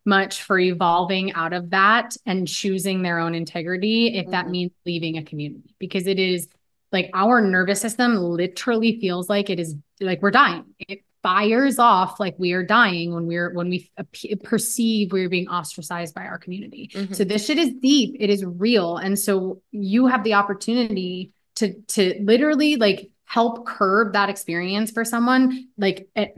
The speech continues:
Speaker 1: just by being quiet, just by
Speaker 2: Mm-hmm.
Speaker 1: being quiet and removing your bias and your judgment from the space. It's not
Speaker 2: Mm-hmm.
Speaker 1: about you.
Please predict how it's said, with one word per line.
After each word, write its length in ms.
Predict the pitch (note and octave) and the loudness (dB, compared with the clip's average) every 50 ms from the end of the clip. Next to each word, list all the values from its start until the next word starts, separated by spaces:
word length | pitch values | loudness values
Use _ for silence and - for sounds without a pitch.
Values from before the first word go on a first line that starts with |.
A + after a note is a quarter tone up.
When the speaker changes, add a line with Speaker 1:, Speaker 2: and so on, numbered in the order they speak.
| G#3+ G#3 _ | -12 -12 _
Speaker 1:
just 280 | - G#3+ G#3 G#3 G#3+ | 2 2 2 2 2
by 160 | - A3 G3+ F#3+ | 2 2 2 2
being 360 | F3+ - - F3+ E3+ E3+ D#3 | 0 0 -2 0 0 0 -2
quiet, 480 | D3+ - D3 D3 C#3+ D3 D3+ D3+ D3+ _ _ _ _ _ _ | -4 -6 -8 -8 -6 -8 -8 -10 -12 _ _ _ _ _ _
just 160 | - A3+ - | -14 -4 -2
by 60 | B3 | -2
Speaker 2:
Mm-hmm. 80 | A#3+ - | 2 6
Speaker 1:
being 320 | C4 C4 C4 C4 B3+ C4 | 6 6 6 6 4 2
quiet 340 | G3 F#3 F3+ F#3 F#3 F#3 - | 2 2 4 4 2 2 2
and 100 | F#3 F#3 | 0 -2
removing 460 | F#3 F3+ E3+ F3 E3+ F3 F3+ F3 F3 | -2 -2 -2 -2 -2 -2 0 0 0
your 120 | E3+ E3+ | -2 -2
bias 340 | E3 E3+ D#3 D#3 D#3+ D3+ D3+ | -2 -2 -2 -2 -4 -6 -6
and 80 | - E3+ | -8 -8
your 100 | E3 D#3 | -8 -6
judgment 340 | D3+ D3+ D3 D3 D#3 D#3 D#3 | -6 -8 -8 -8 -10 -10 -10
from 140 | - D3 | -12 -12
the 80 | D3+ F3 | -10 -10
space. 420 | - - _ - - F#3 - - _ | -12 -14 _ -16 -16 -14 -16 -14 _
It's 160 | G#3+ G3+ - | -12 -8 -4
not 140 | - F#3+ G3 | -4 -4 -2
Speaker 2:
Mm-hmm. 60 | G3 | -2
Speaker 1:
about 200 | F3 D3+ C#3+ - | -4 -4 -4 -8
you. 280 | D3+ E3+ F3 F3+ F3+ | -8 -6 -6 -6 -8